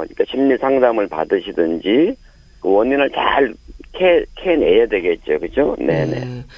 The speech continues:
Speaker 2: 그러니까 스트레스성 심근병증도 무심하면 안 되겠다는 생각이 드는데요. 다른 합병증의 위험으로 이어진다거나 하는 경우도 생기지 않을까 싶어요.
Speaker 1: 어, 그러니까 이게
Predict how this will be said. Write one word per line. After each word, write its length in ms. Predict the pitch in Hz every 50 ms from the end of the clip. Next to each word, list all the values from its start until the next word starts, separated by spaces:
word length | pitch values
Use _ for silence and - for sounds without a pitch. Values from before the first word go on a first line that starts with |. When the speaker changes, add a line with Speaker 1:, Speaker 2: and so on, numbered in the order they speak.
| - - - - - - - -
Speaker 2:
그러니까 420 | - - 165 165 160 160 - - 165
스트레스성 540 | - - - 247 233 226 - - 196 202
심근병증도 920 | 208 - - 262 247 240 247 240 233 220 196 165 170 170 - 180 175 165 170
무심하면 540 | 165 143 160 180 - 240 226 220 214 208 202
안 140 | 160 131 139
되겠다는 460 | 165 202 208 220 220 - 190 185 185
생각이 380 | 180 - 190 170 170 156 160 165
드는데요. 760 | - 190 190 185 180 165 147 139 135 131 135 143 143 139 - - - - - - - - - - - -
다른 400 | - - - 170 220 247 262 269
합병증의 840 | 285 - - _ - 339 339 339 339 - - 294 285 285 285 269 175
위험으로 580 | 165 180 226 277 285 269 262 262 247 247 240 214
이어진다거나 920 | - 185 196 226 247 262 247 - 220 214 202 208 202 190 185 180 185 190
하는 260 | 208 - 262 254 247
경우도 320 | 226 208 190 175 165 170 180
생기지 640 | - - 254 226 226 220 202 - - 180 185 180 180 - - -
않을까 380 | - 143 151 165 170 170 - 147
싶어요. 520 | 143 - - - 135 123 123 113 117 131 _ - _ _ _ _ _ -
Speaker 1:
어, 140 | 127 135 139
그러니까 360 | 139 143 147 - - 151 143
이게 460 | 139 135 113 117 135 135 131 127 120